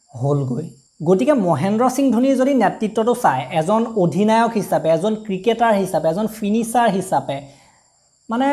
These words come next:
যথেষ্ট উচ্চ স্থানত থাকিব এজন প্লেয়াৰ। কেৱল কেপ্টেইনে নহয়, ক্ৰিকেটাৰে নহয়, এজন ব্যক্তি হিচাপেও তেওঁ যথেষ্ট উচ্চ স্থানত থকা ব্যক্তি। পদ্মশ্ৰীও লাভ কৰিছিলে,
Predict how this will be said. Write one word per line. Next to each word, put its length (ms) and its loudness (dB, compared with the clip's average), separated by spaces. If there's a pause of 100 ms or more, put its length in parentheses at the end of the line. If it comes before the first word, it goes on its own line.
(360)
যথেষ্ট 440 -2 (280)
উচ্চ 380 -8 (260)
স্থানত 400 -4 (120)
থাকিব 240 -6 (160)
এজন 180 -4 (120)
প্লেয়াৰ। 280 0 (720)
কেৱল 220 4 (120)
কেপ্টেইনে 540 2
নহয়, 200 0 (100)
ক্ৰিকেটাৰে 580 2
নহয়, 240 -6 (260)
এজন 160 -2 (120)
ব্যক্তি 400 -2
হিচাপেও 400 2
তেওঁ 200 -2
যথেষ্ট 340 -6 (600)
উচ্চ 160 -8 (180)
স্থানত 360 -2
থকা 140 0 (100)
ব্যক্তি। 260 -2 (120)
পদ্মশ্ৰীও 600 0
লাভ 100 2 (100)
কৰিছিলে, 380 -2